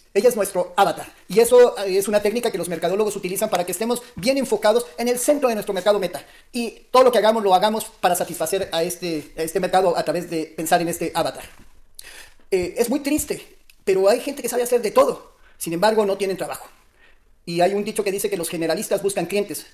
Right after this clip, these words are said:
mientras que los clientes buscan especialistas. Entonces, eh, tienes que ser muy bueno haciendo lo que hagas para que los clientes vengan a buscarte, para que satisfagas sus necesidades mejor que otros. Los, eh, norteamericanos dicen, "The riches are in the niches". O sea, la riqueza está en los nichos.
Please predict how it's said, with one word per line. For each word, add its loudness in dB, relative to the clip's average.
mientras -2
que -6
los -4
clientes 0
buscan -4
especialistas. -6
Entonces, -4
eh, -6
tienes -4
que -8
ser 0
muy 2
bueno 0
haciendo -2
lo -2
que -2
hagas 2
para 0
que -4
los -6
clientes -4
vengan 0
a -6
buscarte, -4
para -4
que -6
satisfagas -2
sus -8
necesidades -4
mejor -6
que 0
otros. -4
Los, -6
eh, -2
norteamericanos 2
dicen, -4
"The -4
riches -6
are -2
in -4
the 0
niches". -6
O -8
sea, 4
la 0
riqueza -4
está -4
en -4
los -4
nichos. -6